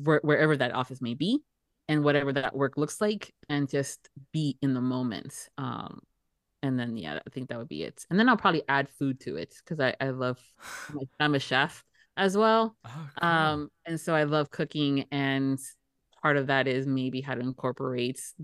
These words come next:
Speaker 1: that into your self-care because, uh, eating crackers and cheese
Speaker 2: Yeah.
Speaker 1: for lunch and breakfast and dinner is not fun. <laughs>
Speaker 2: <laughs> I think, I think that's such, you know, I think that's such a good idea, first of all, and, and so important. And it's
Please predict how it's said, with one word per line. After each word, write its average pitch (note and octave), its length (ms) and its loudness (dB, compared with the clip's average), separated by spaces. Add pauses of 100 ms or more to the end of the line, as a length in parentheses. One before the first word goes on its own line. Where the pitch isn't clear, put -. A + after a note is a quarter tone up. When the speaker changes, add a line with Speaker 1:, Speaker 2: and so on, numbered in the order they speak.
Speaker 1:
that B2+ 240 0
into C3 280 -4
your C3 120 -8
self-care B2+ 560 -6
because, C3 420 -10 (680)
uh, D#3+ 340 -4 (480)
eating A3+ 260 2
crackers F3+ 360 0
and D3 120 -4
cheese D#3+ 240 -2
Speaker 2:
Yeah. - 40 -18
Speaker 1:
for C#3+ 120 -2
lunch D3+ 260 2
and C3 120 -2
breakfast D3 320 -2
and C3+ 140 -4
dinner C#3 200 -2
is F#3 140 -4
not F3 260 -2
fun. G3+ 220 -2 (340)
<laughs> A#3 60 2 (360)
Speaker 2:
<laughs> F4 100 10 (2250)
I C3+ 120 4
think, D#3+ 240 0 (180)
I C3 80 2
think C3 260 -6
that's B2+ 160 -4
such, - 440 -2
you A#2 100 -4
know, E3+ 140 2
I G#2+ 140 0
think A2+ 200 -4
that's A2 120 -4
such - 300 -4
a A2 60 0
good G#2 340 -2 (400)
idea, A2+ 440 6
first A2 300 -2
of G#2+ 80 -4
all, A2 140 2
and, G2+ 200 -6
and G#2+ 180 -6
so A#2 280 0
important. G2+ 560 -4
And G2 80 -8
it's - 140 -6